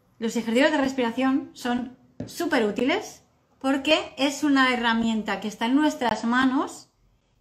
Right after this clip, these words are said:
y que yo la puedo gobernar. Lo digo porque a veces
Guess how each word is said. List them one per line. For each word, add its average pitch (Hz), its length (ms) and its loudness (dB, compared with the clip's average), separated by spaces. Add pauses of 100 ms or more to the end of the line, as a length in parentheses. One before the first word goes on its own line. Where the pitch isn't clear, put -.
(120)
y 277 200 2
que - 580 -2 (280)
yo 247 360 2
la 240 240 2
puedo 226 300 0
gobernar. 185 600 -4 (180)
Lo 202 120 -10
digo 226 240 2
porque 233 240 0
a 214 60 4
veces 247 520 -4